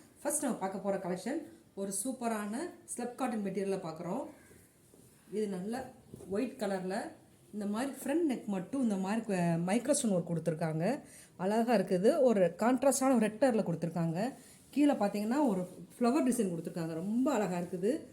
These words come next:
இது ஃபுல்லாமே மைக்ரோ, மைக்ரோ ஸ்டோன் ஒர்க், ஆ, டிசைன் பண்ணியிருக்காங்க. ஆ, மெட்டீரியல் ரொம்ப சாஃப்டான மெட்டீரியலா இருக்குது. இது இதோட பேண்ட். இது இதோட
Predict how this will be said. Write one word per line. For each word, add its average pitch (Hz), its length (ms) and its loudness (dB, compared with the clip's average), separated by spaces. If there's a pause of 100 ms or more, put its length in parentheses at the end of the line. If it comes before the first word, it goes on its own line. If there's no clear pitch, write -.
(260)
இது 220 120 0
ஃபுல்லாமே 277 560 0
மைக்ரோ, 247 480 2
மைக்ரோ 226 220 -2
ஸ்டோன் 233 200 0
ஒர்க், 190 240 -4
ஆ, 175 100 -2 (460)
டிசைன் 180 260 0
பண்ணியிருக்காங்க. 175 600 -2 (380)
ஆ, 190 320 -4
மெட்டீரியல் 226 320 0
ரொம்ப 220 240 0
சாஃப்டான 247 540 -2
மெட்டீரியலா 180 420 -2
இருக்குது. 165 460 -4 (300)
இது 262 180 -2
இதோட 220 380 -2 (160)
பேண்ட். 170 360 -6 (4000)
இது 214 160 -4
இதோட 175 320 0